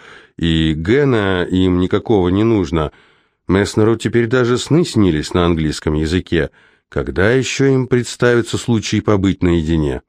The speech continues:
«Посмотрим, что я смогу сделать», рассеянно пробормотал он. Рубен вспылил. «Да что с вами? Я же просто прошу мыла».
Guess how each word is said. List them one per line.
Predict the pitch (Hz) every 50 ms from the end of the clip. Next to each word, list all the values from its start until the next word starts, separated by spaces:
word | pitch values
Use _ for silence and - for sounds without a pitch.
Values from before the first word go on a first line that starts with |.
| _ _ _ _ _ _ _ _ _ _ _ _ _ _ _ _
«Посмотрим, | - 104 95 - - 139 139 - 110 110 107 104 98 95 87
что | - - - 104 101
я | 95 87
смогу | - 92 90 87 80 87
сделать», | 85 73 71 87 82 71 69 -
рассеянно | 82 80 78 - - - 82 82 76 76 73
пробормотал | 87 85 73 85 85 87 85 80 - - 76 69 69
он. | 69 71 71 - _ _ _ _ _ _ _ _
Рубен | - - 85 80 76 98 101 95
вспылил. | 87 - - - - 92 85 78 73 65 - _ _ _ _ _ _ _ _ _ _ _ _
«Да | - 113
что | - - - - 101 82
с | - -
вами? | 90 87 82 78 80 80
Я | 85 95 92
же | 80 98 90 - _ _ _ _ _ _ _ _ _
просто | - 98 110 110 - - - -
прошу | - 113 117 104 - - 139
мыла». | 139 131 117 92 78 - 62 62